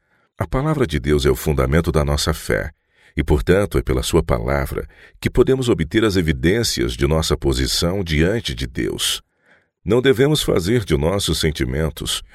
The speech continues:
uma prova pela qual discernir se permanecemos ou não no favor de Deus,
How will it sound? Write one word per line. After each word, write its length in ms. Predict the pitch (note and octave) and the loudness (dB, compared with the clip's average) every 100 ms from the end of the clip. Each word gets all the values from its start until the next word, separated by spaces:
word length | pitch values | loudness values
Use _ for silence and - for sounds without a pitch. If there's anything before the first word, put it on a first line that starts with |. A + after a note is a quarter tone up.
| - - | -16 -2
uma 220 | F#2 A2 | 0 0
prova 380 | - C3 B2 G#2 | 2 2 2 2
pela 240 | F2 D2 | 2 2
qual 440 | - E2+ G2 G2 | 4 2 4 2
discernir 680 | D#2+ D#2+ - C#2 C#2 C#2+ G2+ | 4 0 2 -2 -2 -2 -2
se 100 | - | -2
permanecemos 880 | D2+ D#2+ D2+ D2+ C#2+ - F#2+ G2 E2+ | 0 0 2 2 2 0 0 0 4
ou 220 | F2 D#2+ | 4 4
não 300 | D2+ F#2 A2 | 2 2 2
no 100 | D#2+ | 0
favor 480 | C2+ D2+ B1+ D#2 F2 | 0 0 2 2 2
de 140 | C#2+ A#1+ | 0 -2
Deus, 480 | C#2+ F2 G#2 - | 2 4 4 -2